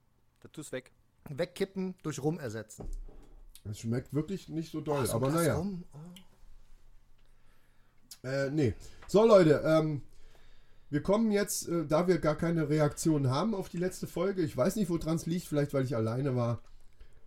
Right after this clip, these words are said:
Speaker 2: Aber du hast
Speaker 3: Ähm,
Speaker 2: eine Reaktion von mir und du sagst, du
Speaker 3: ja.
Speaker 2: hast gar keine.
Speaker 3: Na, sorry,
Speaker 2: Das
Speaker 3: aber
Speaker 2: ist
Speaker 3: du bist
Speaker 2: traurig.
Speaker 3: jetzt, ja, jetzt hör doch mal zu, verdammt nochmal.
Speaker 2: Nur
Speaker 3: Es
Speaker 2: weil
Speaker 3: ist
Speaker 2: ich
Speaker 3: ja so
Speaker 2: Männerrunde Ultra bin.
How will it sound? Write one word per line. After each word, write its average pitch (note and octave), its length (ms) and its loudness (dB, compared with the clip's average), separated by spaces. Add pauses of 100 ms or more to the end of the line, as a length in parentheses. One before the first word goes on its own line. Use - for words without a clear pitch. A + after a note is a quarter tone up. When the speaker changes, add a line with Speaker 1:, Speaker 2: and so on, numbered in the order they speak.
(120)
Speaker 2:
Aber A2 180 -2
du G2 120 -2
hast C#3 120 2
Speaker 3:
Ähm, C3+ 100 4
Speaker 2:
eine B2+ 180 4
Reaktion B2 380 0
von C3+ 240 4
mir F3 320 2 (340)
und D3 120 -4
du C#3+ 60 2
sagst, C#3 300 2
du A2+ 60 0
Speaker 3:
ja. B2 80 4
Speaker 2:
hast D#3+ 140 2
gar A#2 160 0
keine. F#2 400 -12 (1200)
Speaker 3:
Na, C#3 200 -2
sorry, F#3+ 320 2
Speaker 2:
Das C#3 120 -2
Speaker 3:
aber C#3 140 4
Speaker 2:
ist B2+ 220 -6
Speaker 3:
du D#3+ 120 -2
bist E3+ 160 -2
Speaker 2:
traurig. C3 440 2
Speaker 3:
jetzt, - 100 -16 (600)
ja, D3+ 120 0
jetzt F3+ 220 2
hör D#3 120 6
doch F#3+ 120 4
mal C#3 160 2
zu, C3 200 -2
verdammt F#2+ 380 -4
nochmal. F#2 320 -6 (340)
Speaker 2:
Nur F#3 160 4
Speaker 3:
Es A3 40 6
Speaker 2:
weil A3 100 6
Speaker 3:
ist G#3 60 4
Speaker 2:
ich - 60 -2
Speaker 3:
ja F#3 80 6
so G3 60 8
Speaker 2:
Männerrunde F#3+ 340 8
Ultra G#3+ 440 6
bin. A2+ 280 -4